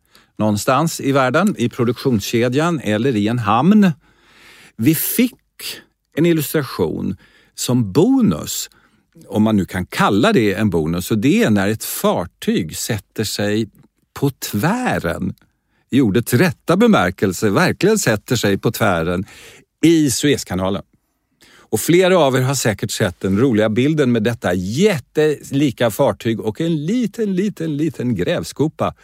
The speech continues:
nere till vänster på bilden som försöker <laughs> lösgöra det här monstret från sandbankarna.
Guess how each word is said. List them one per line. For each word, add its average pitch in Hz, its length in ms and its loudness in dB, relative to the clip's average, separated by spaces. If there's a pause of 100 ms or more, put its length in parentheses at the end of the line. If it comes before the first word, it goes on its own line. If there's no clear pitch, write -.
(200)
nere 110 260 2
till 127 140 -2
vänster 104 360 0
på 117 120 -2
bilden 101 440 0
som 135 180 -2
försöker 107 500 -2
<laughs> - 0 -
lösgöra 120 1400 0 (300)
det 104 120 -6 (100)
här 104 500 -2 (280)
monstret 127 1080 2
från 98 220 -2
sandbankarna. 117 920 0